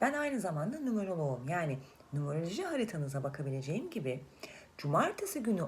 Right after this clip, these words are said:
olacak olan eğitimde de bunun kısaca böyle bir açıklamasını yapıp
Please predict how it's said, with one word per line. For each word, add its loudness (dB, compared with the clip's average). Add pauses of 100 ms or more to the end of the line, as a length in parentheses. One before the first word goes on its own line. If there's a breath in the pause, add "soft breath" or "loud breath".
olacak 0 (140)
olan 0 (160)
eğitimde 0
de -2 (540 loud breath)
bunun 4 (340 loud breath)
kısaca 2
böyle 4
bir -2 (100)
açıklamasını 0
yapıp 0